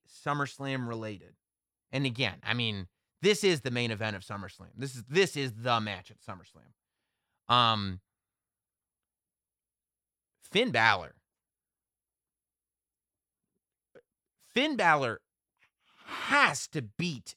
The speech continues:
John Cena. Has to. If Finn Balor does not beat John Cena, and I know you're sitting there going like, "When is Finn Balor fighting John Cena?" He's not. Finn Balor has to beat John Cena.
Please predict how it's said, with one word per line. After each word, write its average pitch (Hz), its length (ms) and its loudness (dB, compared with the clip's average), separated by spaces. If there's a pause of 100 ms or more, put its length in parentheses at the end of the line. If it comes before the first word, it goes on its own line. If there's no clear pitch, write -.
John 127 300 0
Cena. 104 320 -12 (1300)
Has 220 300 2
to. - 120 -18 (960)
If 151 140 -2
Finn 320 360 -2
Balor 156 420 2
does 120 260 -8
not 143 400 2
beat 175 340 -6
John 139 320 2
Cena, 156 460 -6 (400)
and 135 120 2
I 180 60 6
know 190 120 4
you're 147 140 2
sitting 175 180 -6
there 160 100 -2
going 156 160 2
like, 139 120 0
"When 143 160 0
is 175 100 -6
Finn 170 180 -2
Balor 147 260 2
fighting 131 280 -2
John 120 220 -2
Cena?" 113 280 -6
He's 143 220 -10
not. 190 280 0 (1600)
Finn 233 140 0
Balor 240 220 4
has 123 260 -4
to 117 100 -6
beat 104 220 -8
John 95 220 -8
Cena. - 340 -12